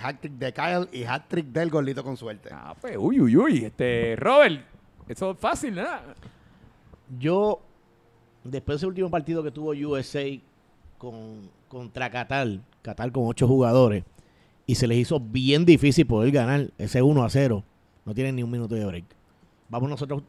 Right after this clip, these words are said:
Speaker 3: duro, ya saboreamos la derrota y vamos a romperle el alma al que nos pare frente. Yo estoy gana-, poniéndolo a ganar Uruguay tres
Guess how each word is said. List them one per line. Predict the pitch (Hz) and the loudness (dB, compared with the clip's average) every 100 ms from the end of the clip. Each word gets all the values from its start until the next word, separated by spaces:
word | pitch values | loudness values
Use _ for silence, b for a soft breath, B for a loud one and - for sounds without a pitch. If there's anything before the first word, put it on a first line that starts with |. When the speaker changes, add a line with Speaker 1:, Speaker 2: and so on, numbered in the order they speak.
| - | -10
Speaker 3:
duro, | 131 180 185 180 - 110 | 0 2 2 -2 -8 -10
ya | 120 135 - | -6 -6 -8
saboreamos | - 135 139 143 143 | -4 0 0 0 0
la | 143 | 0
derrota | 135 131 160 170 165 - | 0 0 -2 -2 -6 -6
y | |
vamos | 123 117 143 | -6 -4 -4
a | |
romperle | 147 135 - 135 156 | -4 -8 -8 -4 0
el | 143 | 0
alma | 139 160 151 151 - - | -2 -4 -6 -8 -10 -10
al | |
que | 127 117 | -6 -4
nos | 95 | -2
pare | 135 139 | 0 2
frente. | 147 147 123 110 b b b b _ | 2 0 -6 -16 b b b b _
Yo | 120 | -14
estoy | 147 156 | -6 0
gana-, | 156 151 - 127 | 2 2 -2 -8
poniéndolo | 139 143 160 165 | -8 -4 -4 -4
a | 139 | -4
ganar | 139 143 165 - | -4 -2 -2 -2
Uruguay | 147 139 139 170 175 - | -4 -2 2 2 0 0
tres | 151 202 - | 4 4 4